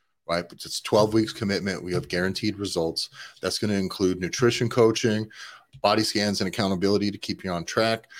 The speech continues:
uh, one-on-one personal training three times a week for twelve weeks. If they, if we,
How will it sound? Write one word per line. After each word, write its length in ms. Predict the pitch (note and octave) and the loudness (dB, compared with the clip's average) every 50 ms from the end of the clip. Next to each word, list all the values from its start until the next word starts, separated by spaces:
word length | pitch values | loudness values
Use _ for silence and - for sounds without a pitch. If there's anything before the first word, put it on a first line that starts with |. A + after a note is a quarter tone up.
| - - - _ - | -18 -18 -20 _ -12
uh, 220 | - - - - | -10 -10 -8 -8
one-on-one 560 | - - G#2+ A2 G#2+ G2+ G2+ G2+ G2+ G#2 G#2 G2 | -6 -2 0 0 2 2 2 2 2 0 -2 -2
personal 460 | - A2+ G#2+ G2 - - G2+ F#2+ F2+ | 0 0 0 2 0 -2 -4 -4 -4
training 520 | - - A#2 G#2+ A2 A2 A2 A2 A2 G#2 - - | -2 0 2 2 2 2 2 0 -2 -4 -6 -4
three 160 | - G#2+ G2+ | -2 -2 -2
times 360 | - - G#2+ G#2+ G#2 G2 - | 0 0 0 0 0 -2 -2
a 60 | G2+ | -2
week 240 | F#2 G2+ G#2+ G#2 - | 0 0 -2 -2 -4
for 100 | - - - | -10 -18 -6
twelve 280 | - G#2 G2+ G2+ F#2+ | 0 0 2 2 2
weeks. 240 | G#2 G#2+ G#2 - - | 0 -2 -2 -2 -6
If 120 | - - | -10 -6
they, 100 | - A2 | -4 -2
if 240 | F#2+ - G#2+ - - | -2 -2 -2 0 2
we, 200 | B2 A2+ G#2+ - | 2 2 2 0